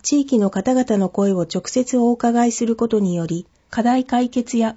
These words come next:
今後の県政にしっかりと生かしていきます。問い合わせ、県の地域づくり推進課、電話、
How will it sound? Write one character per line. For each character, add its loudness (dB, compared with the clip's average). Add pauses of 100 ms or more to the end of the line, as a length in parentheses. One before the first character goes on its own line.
今 2
後 2
の 0
県 2
政 0
に -4
し -6
っ -10
か -4
り -2
と 0
生 -2
か -2
し -6
て -2
い -2
き -6
ま -6
す。 -14 (1000)
問 4
い 4
合 2
わ 2
せ、 -2 (260)
県 2
の 2
地 0
域 -2
づ 0
く -2
り 0
推 0
進 0
課、 -6 (480)
電 2
話、 -2